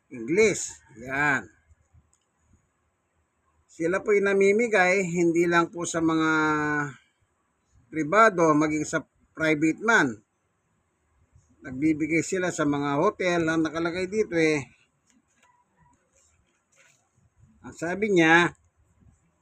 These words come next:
hotel, motel, hospital, bilangguan, mga kawal o yung mga sundalo, mga estudyante, mga nurse sa ospital.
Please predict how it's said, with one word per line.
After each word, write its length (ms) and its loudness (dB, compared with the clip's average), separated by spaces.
hotel, 560 2
motel, 640 0
hospital, 560 -6
bilangguan, 960 4
mga 320 -2
kawal 560 4
o 80 6
yung 240 4
mga 80 -2
sundalo, 880 0
mga 160 -4
estudyante, 800 0
mga 320 2
nurse 400 0
sa 60 -2
ospital. 720 0